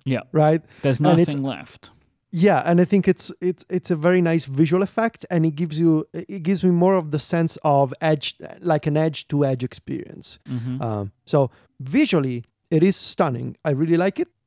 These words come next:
Speaker 2: The color is fine. I would have liked to play around with the gold or blue models, but hey,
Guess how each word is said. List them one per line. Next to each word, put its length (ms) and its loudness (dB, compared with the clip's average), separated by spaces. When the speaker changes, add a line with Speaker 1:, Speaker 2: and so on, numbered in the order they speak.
Speaker 2:
The 100 2
color 380 2
is 420 0
fine. 360 -6
I 160 2
would 160 2
have 220 -2
liked 320 -4
to 100 -10
play 240 -2
around 240 0
with 100 -4
the 60 -2
gold 300 0
or 80 0
blue 260 -2
models, 520 -4
but 220 -4
hey, 200 -8